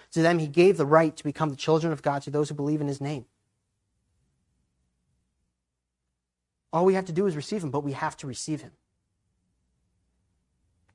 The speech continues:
Rebekah went willingly, having never met Isaac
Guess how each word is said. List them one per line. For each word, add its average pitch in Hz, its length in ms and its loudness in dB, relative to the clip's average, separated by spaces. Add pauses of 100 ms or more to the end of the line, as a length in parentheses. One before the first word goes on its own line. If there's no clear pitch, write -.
(2750)
Rebekah 226 340 6
went 208 180 4
willingly, 151 460 -2 (1600)
having 160 260 2
never 190 200 6
met 196 180 2
Isaac 175 400 -2